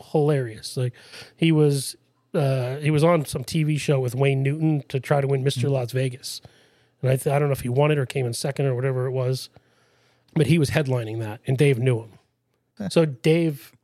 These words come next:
Speaker 1: just that fact was why Andelman was like, "All right, fine, I'll do it. Uh, just so I get a front row seat to watch this guy, you know, headline." And that's kinda how we had that. And then that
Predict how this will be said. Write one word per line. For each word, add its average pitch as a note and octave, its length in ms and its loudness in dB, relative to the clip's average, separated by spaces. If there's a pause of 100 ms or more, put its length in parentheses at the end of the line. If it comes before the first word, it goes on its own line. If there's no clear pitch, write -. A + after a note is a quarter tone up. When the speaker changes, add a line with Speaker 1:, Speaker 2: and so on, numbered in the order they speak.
(120)
Speaker 1:
just E3 220 0
that D3+ 220 2
fact C#3 640 -4 (340)
was C#3+ 200 2
why C#3 680 2 (500)
Andelman C3+ 440 2
was A#2+ 140 -4
like, A#2 300 -10 (440)
"All A#2+ 60 -2
right, - 180 -10
fine, - 300 -14 (180)
I'll B2 80 -2
do A2 140 -8
it. G#2 160 -16 (340)
Uh, C3 100 0
just C3+ 300 0
so D#3+ 100 0
I C#3 100 0
get C#3+ 100 0
a B2+ 40 -2
front C3+ 220 -6
row B2 160 -2
seat A#2 360 -10
to B2+ 80 -2
watch A#2 320 -8
this B2 160 -6
guy, A#2 240 -8 (340)
you C#3 100 4
know, A#2 280 -4
headline." A2+ 400 -2 (2000)
And F3 100 6
that's F3 100 2
kinda F3 220 4
how D3+ 140 4
we C#3+ 100 0
had B2+ 220 -2
that. C3+ 280 -2
And C3 140 0
then C3 160 -2
that D#3+ 380 0